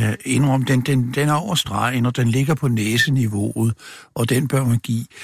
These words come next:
Men jeg synes også at spore, øh, at man begynder nogle steder at tale om kommissionsundersøgelser og alt muligt, og, og jeg synes altså ikke, den sag kan bære mere. Folketinget, øh, burde give en, en næse i sagen, og så er den færdig, og jeg mener,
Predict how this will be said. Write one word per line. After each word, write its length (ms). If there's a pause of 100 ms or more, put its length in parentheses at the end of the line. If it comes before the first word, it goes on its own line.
(140)
Men 180
jeg 120
synes 280
også 320
at 60
spore, 600
øh, 140
at 80
man 140
begynder 320
nogle 240
steder 260
at 60
tale 320
om 120
kommissionsundersøgelser 1300
og 120
alt 240
muligt, 320 (320)
og, 460
og 140
jeg 100
synes 300
altså 260
ikke, 220
den 120
sag 340
kan 160
bære 300
mere. 200
Folketinget, 680 (380)
øh, 120 (100)
burde 240
give 300
en, 120
en 240
næse 380
i 20
sagen, 480
og 100
så 100
er 40
den 240
færdig, 600
og 320
jeg 100
mener, 380